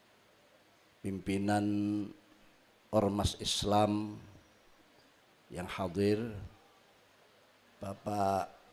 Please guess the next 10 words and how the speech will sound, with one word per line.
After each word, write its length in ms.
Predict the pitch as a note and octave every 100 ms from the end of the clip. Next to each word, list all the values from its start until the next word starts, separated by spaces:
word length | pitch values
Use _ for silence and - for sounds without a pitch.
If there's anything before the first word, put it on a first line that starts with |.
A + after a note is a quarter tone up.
| -
<clears throat> 400 | C#3 - E2+ - G#2
Bupati 800 | - G2 F2+ - G#2 G#2 G#2+ -
atau 320 | G2+ G2+ F#2
yang 240 | G2 F2+
mewakili, 880 | F#2+ F2+ F2+ - F#2 F#2 G2+ A2 A#2 C#3 C#3+ - - - - - - - - - - - - - - - -
Forkompimda 1300 | G2 G2+ - G#2 G2 G2+ G2+ F#2+ G#2 F#2 D#2 D2 - -
Kabupaten 640 | F2 F#2 F2+ F#2 - F#2
Banyumas, 960 | F2+ F2+ F#2 F2+ F#2+ G#2 - - - - - - - - - - - - - - - - - - - - - - - - - - - - - - _ - - - - - - -
dan 160 | A2 G2
semuanya 920 | - A2 A2 A2+ A2+ A#2 A2+ G2 -